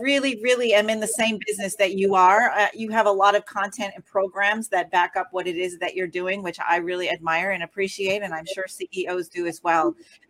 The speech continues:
Um, I think that what you just described and what takes an hour and a half is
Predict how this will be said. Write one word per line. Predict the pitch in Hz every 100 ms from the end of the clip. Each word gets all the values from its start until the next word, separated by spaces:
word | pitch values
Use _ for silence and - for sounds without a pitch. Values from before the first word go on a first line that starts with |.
| 196
Um, | 196 -
I | 208 254 330 320 302 -
think | 254 202 170 - 202
that | 190
what | 220 -
you | 247 -
just | 220 -
described | 208 - - 185 185 196
and | 190
what | 180 165
takes | 240 202 -
an | 190
hour | 180
and | 185
a | 175
half | 175 175 220 -
is | 196 190 175